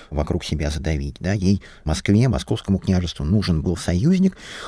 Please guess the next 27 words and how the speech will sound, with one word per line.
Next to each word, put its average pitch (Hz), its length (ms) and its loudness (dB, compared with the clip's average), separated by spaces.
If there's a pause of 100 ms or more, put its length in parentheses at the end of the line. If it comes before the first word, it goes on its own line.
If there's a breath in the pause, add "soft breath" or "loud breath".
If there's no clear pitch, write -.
хороший, 139 480 6
и 139 280 2
вот 107 220 2
в - 80 0
лице 95 440 2 (100)
Нижегородского 90 680 2
княжества 143 600 2 (240 loud breath)
Москва 117 360 0
этого 90 220 0
союзника 87 800 0
на 92 160 6
время 90 420 6
нашла. 85 360 0 (480 soft breath)
Есть - 560 -2
несколько 95 640 4 (340)
ярких 120 320 4
показателей 95 920 2
вот - 140 -8
этого 69 240 -6
расцвета 147 640 0 (240 loud breath)
княжества. 101 760 4 (460 loud breath)
Во-первых, 95 840 2
строится 98 600 4
уже 87 260 2
третий 95 360 2
каменный 82 460 0
храм 123 440 2